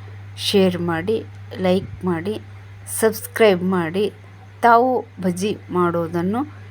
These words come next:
ಕಲಿಯಿರಿ ಮತ್ತು ಕಾಮೆಂಟ್ಸ್ ಬಾಕ್ಸ್‌ನಲ್ಲಿ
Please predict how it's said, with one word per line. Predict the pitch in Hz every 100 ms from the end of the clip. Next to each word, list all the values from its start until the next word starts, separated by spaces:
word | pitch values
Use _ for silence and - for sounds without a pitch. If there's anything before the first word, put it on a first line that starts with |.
| - - - -
ಕಲಿಯಿರಿ | 202 180 175 170 208 190 - - - - - - - - -
ಮತ್ತು | 214 196 - 196 - - - -
ಕಾಮೆಂಟ್ಸ್ | 220 226 254 277 269 - 185
ಬಾಕ್ಸ್‌ನಲ್ಲಿ | 185 165 - 190 175 175 165